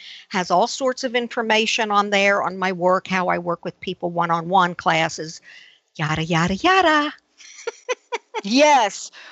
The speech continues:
Speaker 2: Well, let's talk about the yada, yada, yada part, 'cause I like that part.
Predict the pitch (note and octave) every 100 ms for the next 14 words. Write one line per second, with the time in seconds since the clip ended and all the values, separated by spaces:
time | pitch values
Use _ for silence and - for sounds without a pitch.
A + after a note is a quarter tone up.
0 | _ - D#4 D4 C#4 - _ - D#4+ F4+
1 | - - D4 C#4+ C4 A#3+ A#3+ - A3+ A3+
2 | G#3+ G#3 G#3 G3 F#3+ G3+ B3 A#3 E3 -
3 | D#3 D3+ G3+ F#3+ A#3+ A#3 G#3+ G3+ A3+ B3
4 | - F#3+ F3 E3